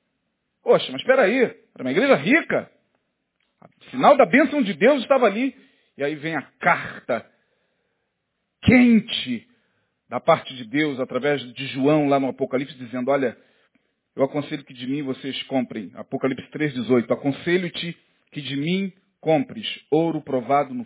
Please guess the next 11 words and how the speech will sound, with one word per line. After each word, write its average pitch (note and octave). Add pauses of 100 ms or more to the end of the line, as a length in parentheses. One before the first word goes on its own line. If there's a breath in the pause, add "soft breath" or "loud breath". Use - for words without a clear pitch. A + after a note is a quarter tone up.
(120)
fogo B2
para A#2
que -
te -
enriqueças. G#2+ (1160)
Vestes F#3+
brancas C4+ (220)
para G#3+
que A3
te G3+
vistas C3